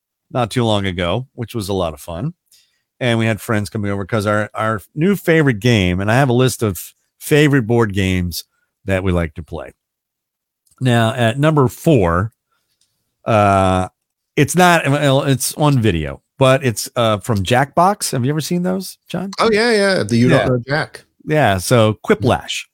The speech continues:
Speaker 1: is
Speaker 2: Fun. Yeah, those
Speaker 1: Oh.
Speaker 2: are, those are good games. They, they actually all
Speaker 1: Great game. I've never laughed
Speaker 2: Good
Speaker 1: that
Speaker 2: stuff.
Speaker 1: hard in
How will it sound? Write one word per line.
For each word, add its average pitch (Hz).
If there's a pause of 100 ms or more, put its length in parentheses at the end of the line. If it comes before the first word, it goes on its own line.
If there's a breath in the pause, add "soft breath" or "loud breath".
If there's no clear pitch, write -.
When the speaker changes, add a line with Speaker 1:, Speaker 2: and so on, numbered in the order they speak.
(540)
Speaker 1:
is 101
Speaker 2:
Fun. 165 (380)
Yeah, 113 (100)
those 123
Speaker 1:
Oh. 135
Speaker 2:
are, 123 (180)
those 139
are 151
good 131
games. 123
They, 120
they 120
actually 131
all 127
Speaker 1:
Great 127
game. 92
I've 147
never 143
laughed 113
Speaker 2:
Good 117
Speaker 1:
that 101
Speaker 2:
stuff. 90
Speaker 1:
hard 82 (360)
in 107